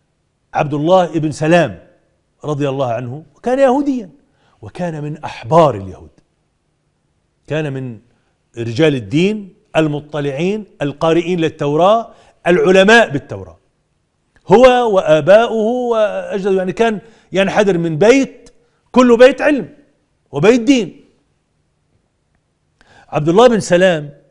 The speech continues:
عندما رأى النبي صلى الله عليه وسلم وعرفه بصفته وعرف أنه هو النبي أسلم. في المقابل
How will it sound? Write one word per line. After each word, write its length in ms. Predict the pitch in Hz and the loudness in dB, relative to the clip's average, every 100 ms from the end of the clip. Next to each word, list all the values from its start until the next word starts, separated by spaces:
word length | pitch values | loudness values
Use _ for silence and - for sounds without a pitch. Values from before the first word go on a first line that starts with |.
| _ _ _ _ _ _ _ _ _ _ - | _ _ _ _ _ _ _ _ _ _ -14
عندما 560 | 139 165 165 160 160 - _ _ _ 143 | -6 -4 -2 -4 -6 -10 _ _ _ -2
رأى 200 | 202 185 | -2 0
النبي 280 | 160 151 165 | -4 -4 -6
صلى 220 | 156 143 | -8 -10
الله 220 | 143 147 | -8 -8
عليه 140 | 131 | -8
وسلم 480 | 120 156 151 151 156 - _ _ _ _ | -10 -10 -10 -12 -16 -20 _ _ _ _
وعرفه 520 | 107 139 196 151 135 123 | -4 0 0 0 -6 -8
بصفته 600 | 113 160 139 147 151 139 | -10 -12 -12 -10 -10 -8
وعرف 360 | 135 190 139 | -2 -2 -2
أنه 220 | 160 160 | -8 -8
هو 280 | 151 143 160 | -8 -4 -4
النبي 520 | 180 175 180 240 226 _ _ - | -2 -2 -2 -4 -6 _ _ -14
أسلم. 300 | 123 - 82 76 _ _ _ _ _ _ _ _ _ _ _ _ _ _ _ _ _ _ _ _ _ | -14 -14 -18 -20 _ _ _ _ _ _ _ _ _ _ _ _ _ _ _ _ _ _ _ _ _
في 120 | - | -8
المقابل 640 | 160 165 226 220 180 170 | -6 0 4 4 4 -4